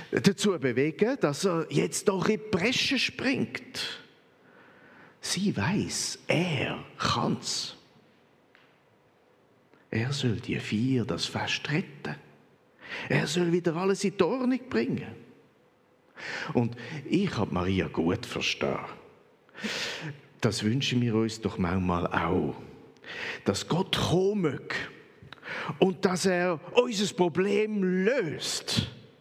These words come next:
Aber damals, bei dem Hochsieg,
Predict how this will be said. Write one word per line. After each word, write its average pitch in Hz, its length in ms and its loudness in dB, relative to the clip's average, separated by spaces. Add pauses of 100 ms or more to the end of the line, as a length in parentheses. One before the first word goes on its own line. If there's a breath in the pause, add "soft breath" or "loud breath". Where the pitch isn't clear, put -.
(1200 loud breath)
Aber 85 200 0
damals, 110 920 -2 (800 loud breath)
bei - 80 -2
dem - 180 4
Hochsieg, 107 720 -2